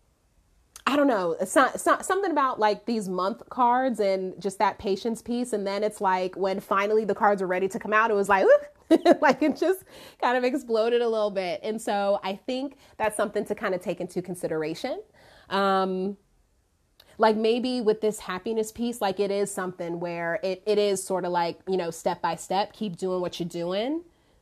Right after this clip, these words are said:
This grasshopper energy of, you know, being diligent, careful, balance. It, it could have to do with discernment. Um, like, with this news, you know, that's coming in, it's almost like it'll be, like, ev-,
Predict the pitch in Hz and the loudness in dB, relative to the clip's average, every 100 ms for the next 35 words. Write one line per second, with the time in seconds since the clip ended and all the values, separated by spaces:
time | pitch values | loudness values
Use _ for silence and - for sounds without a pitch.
0 | _ _ _ _ _ 180 208 180 202 190 | _ _ _ _ _ 0 0 2 0 0
1 | - 196 208 - 175 196 214 247 214 190 | 0 -2 -2 -4 -4 -6 -4 -2 0 0
2 | 190 190 180 175 190 185 196 196 185 165 | -2 -2 -2 -2 -2 0 -2 -2 -4 -10
3 | - 185 185 180 151 151 175 190 180 147 | -8 -8 -6 -6 -8 -6 -4 -4 -4 -6
4 | 151 - - - 208 185 202 175 170 - | -2 -2 0 -2 -2 -2 -4 -4 -4 -4
5 | 190 - 294 233 135 - _ - 185 185 | -6 0 0 0 -4 -8 _ -6 -2 -2
6 | 180 185 190 - _ _ _ _ _ _ | -2 -2 -6 -8 _ _ _ _ _ _
7 | _ - 208 214 214 240 220 240 285 240 | _ 0 2 4 4 2 0 0 2 0
8 | 214 196 196 185 180 - 196 185 185 220 | 0 0 0 0 -2 -6 -8 -6 -4 -2
9 | 202 180 175 180 175 - 175 160 196 196 | 0 -2 -6 -6 -6 -4 -4 -2 -2 -2
10 | 190 185 180 160 160 - 233 226 | -2 -2 -4 -2 -6 -6 -6 -6